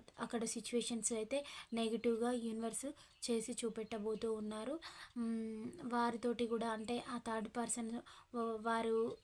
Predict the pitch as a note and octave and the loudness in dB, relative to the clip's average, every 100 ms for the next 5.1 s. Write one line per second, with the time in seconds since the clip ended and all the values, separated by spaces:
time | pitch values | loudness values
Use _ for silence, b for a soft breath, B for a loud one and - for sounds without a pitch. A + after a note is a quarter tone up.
0 | - A#3 A3+ A#3+ A#3 A#3+ - C4 A#3 A#3+ | -2 0 0 2 4 4 2 0 4 4
1 | C4 C4 A#3+ A#3 A#3+ A#3 A3 A3 G#3 A#3 | 2 2 2 4 2 0 0 0 2 2
2 | A3+ A3 A3 A3 G#3+ A3+ G#3+ A3 A3 A3 | 2 -2 -2 -2 0 0 0 -2 -4 -4
3 | G#3 A3 A#3 C#4+ - B B B A#3 A#3+ | -4 -4 -4 -6 -8 B B B 2 4
4 | A#3+ A3 G#3+ A#3 A3 A#3 A3+ G#3+ G#3+ G#3+ | 2 0 0 0 0 -2 -2 -2 0 -2